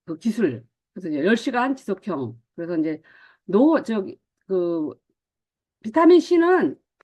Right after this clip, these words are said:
우리가 보면은 그 할-, 저기 뭐지? <clears throat> 철의 흡수도 도와주고 또 항산화 작용을 해서 유해산소로부터 세포를 보호하고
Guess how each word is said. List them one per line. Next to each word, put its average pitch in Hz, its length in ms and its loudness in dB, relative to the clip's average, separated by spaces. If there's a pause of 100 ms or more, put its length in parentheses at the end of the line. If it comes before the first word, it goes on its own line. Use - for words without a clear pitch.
(100)
우리가 208 500 -2
보면은 185 640 -2 (300)
그 160 400 -8 (880)
할-, - 240 -10
저기 156 300 -6
뭐지? 180 440 -8 (260)
<clears throat> 262 460 2
철의 392 280 2
흡수도 320 460 0
도와주고 185 840 -2
또 175 80 -8
항산화 208 800 -2
작용을 180 420 -2
해서 180 220 -6
유해산소로부터 214 720 -4
세포를 254 360 -6
보호하고 156 680 -4